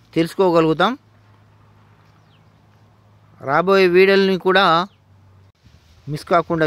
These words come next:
చూడండి. ఇక్కడ కూడా ఈ మూల ప్రాంతంలో సైనికులకు సంబంధించిన ఒక కట్టడం అనేది ఉండేది. అది ఇప్పుడు మనకు కనబడడం లేదు అక్కడ ఏమీ కూడాను.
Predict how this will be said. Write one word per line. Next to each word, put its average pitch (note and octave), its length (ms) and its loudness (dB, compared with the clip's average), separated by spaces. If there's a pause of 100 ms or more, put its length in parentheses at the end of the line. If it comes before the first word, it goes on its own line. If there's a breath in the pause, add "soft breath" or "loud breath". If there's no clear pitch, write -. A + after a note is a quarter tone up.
చూడండి. D#3+ 320 -2 (880)
ఇక్కడ A3+ 200 0 (120)
కూడా A3 200 2 (1700)
ఈ E3+ 40 -2 (380)
మూల F#3 180 0 (140)
ప్రాంతంలో F3+ 580 0 (1500)
సైనికులకు A3 560 -2 (140)
సంబంధించిన G3 640 -2 (320)
ఒక E3+ 260 -2
కట్టడం A3 440 0
అనేది F#3+ 320 2 (580)
ఉండేది. F#3 420 0 (640)
అది D#3 180 -2 (380)
ఇప్పుడు D3 200 -6 (120)
మనకు D3 240 -6 (100)
కనబడడం D#3+ 520 0
లేదు D3+ 160 2
అక్కడ C#3+ 140 -4 (140)
ఏమీ D3 220 -8
కూడాను. C#3 280 -6